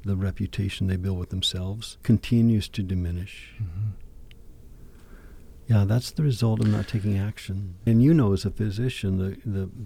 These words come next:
Speaker 1: physiological results. I mean, if, say, alcohol alone and cirrhosis, but even if it's not a substance, uh, it's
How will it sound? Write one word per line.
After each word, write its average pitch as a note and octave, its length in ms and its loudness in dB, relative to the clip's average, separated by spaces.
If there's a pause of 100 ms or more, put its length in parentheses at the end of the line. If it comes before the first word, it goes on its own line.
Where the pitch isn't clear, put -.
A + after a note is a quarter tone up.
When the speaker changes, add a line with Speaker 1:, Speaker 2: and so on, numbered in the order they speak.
Speaker 1:
physiological G2+ 1040 0
results. F#2 840 -4
I G#2 80 0
mean, F#2 340 0 (400)
if, B2 100 -2
say, G2+ 360 2
alcohol G#2 560 -2
alone G2 440 2
and F#2+ 160 -2
cirrhosis, G2 680 -6
but A2 520 -4
even C#3+ 380 0
if B2+ 160 -2
it's A#2+ 220 -4
not A#2 360 0
a - 80 -4
substance, - 800 -4 (140)
uh, C3 140 -10
it's - 480 -6